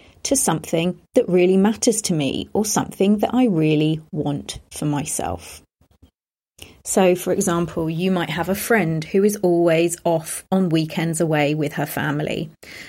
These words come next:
and that might spark off your comparison and make you feel like you live the most unexciting of lives and that you never have proper connection with your family. But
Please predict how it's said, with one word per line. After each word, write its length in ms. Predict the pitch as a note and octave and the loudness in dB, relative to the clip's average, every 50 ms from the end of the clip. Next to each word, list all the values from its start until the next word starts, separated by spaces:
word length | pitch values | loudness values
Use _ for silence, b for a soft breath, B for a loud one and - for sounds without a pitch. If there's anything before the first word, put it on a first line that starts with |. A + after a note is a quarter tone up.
| B B | B B
and 120 | - F#3+ F#3 | 0 0 2
that 160 | E3 - - | 2 2 2
might 200 | G3 G#3 G#3 G#3 | 2 2 2 2
spark 400 | - - - F#3 E3+ E3 - - | 0 0 2 2 0 2 2 0
off 140 | A3 G#3+ A3+ | 0 2 2
your 100 | A3+ A3 | 0 2
comparison 640 | - C4 - - F#3+ F3+ F3+ F3+ F3 - - F#3 | 2 0 0 2 2 2 2 2 0 0 0 2
and 120 | F3+ F3 E3 | 2 2 2
make 160 | D#3 D#3 - | 2 2 2
you 80 | F#3+ G3 | 0 0
feel 240 | G3+ - F3 F3 | 0 2 2 2
like 200 | E3 D#3+ D#3+ - | 4 2 2 0
you 100 | - F3 | 0 0
live 200 | E3+ E3 E3 D#3+ | 2 2 2 2
the 80 | D#3+ F3 | 0 0
most 300 | E3+ D#3+ D#3+ D#3+ D#3 - | 0 0 0 -2 -4 -4
unexciting 720 | - F3 E3+ F3 F3+ F3 - - F#3 E3+ E3+ D#3+ - G#3+ A3 | -4 -4 -2 -2 -2 -2 -2 -2 -2 0 -2 0 0 0 0
of 140 | A3 G#3 G3+ | 2 2 2
lives 400 | F#3+ F3+ F3+ F3+ F#3 F3 - F3+ | 4 4 4 4 4 2 2 0
and 80 | E3+ | 0
that 80 | D#3+ D#3+ | 0 0
you 100 | E3+ E3 | 2 2
never 280 | D#3+ D#3+ D#3+ D#3+ F3 | 4 4 4 2 0
have 220 | E3+ F3+ F3 F3 - | 0 -2 -4 -4 -4
proper 260 | - F#3 D#3+ - G3 | -4 -4 -2 -2 -2
connection 520 | G3+ - G#3 F3+ E3 - - - F3+ E3 | 2 2 2 2 2 0 -2 -2 0 0
with 140 | D#3+ D#3 D#3 | 0 0 0
your 100 | D#3+ D#3+ | 0 -2
family. 640 | D#3+ - - C#3+ C3+ C#3 C#3+ D3 - - - D#3+ D#3 - - - - - - b b b b b b b b b b b _ - | -2 -2 0 0 0 0 0 -2 -4 -4 -6 -8 -8 -12 -16 -20 -20 -20 -20 b b b b b b b b b b b _ -4
But 420 | - - - - - - - - | -2 -2 -2 -4 -4 -6 -8 -8